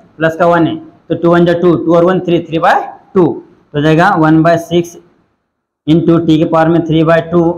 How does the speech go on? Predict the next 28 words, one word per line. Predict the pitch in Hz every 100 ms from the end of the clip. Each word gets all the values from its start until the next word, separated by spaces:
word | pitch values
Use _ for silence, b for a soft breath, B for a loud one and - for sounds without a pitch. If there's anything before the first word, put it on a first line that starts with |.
| 170
upon | - 156 156
में | 175 185
three | 147 151
by | 165 254 - - _ _ -
two | 160
plus | 160 151 -
का | 214 247
सी। | - 135 - - _ _
अब | 139 151
ये |
ऊपर | 170 170 175
जाएगा | 175
तो | 180
उल्टा | 156 170
हो | 170
जाएगा, | 170 170
तो | 180 - - - _ _ _ _ -
हो | 139
जाएगा | 156 160 151
X | 151 170
पावर | 160 165
में | 170
three | 165 175
into | 170 165 160 147 156 -
cos | 147 151 160 170
inverse | 165 170 165
of | 170 170 -
x | 165 151 151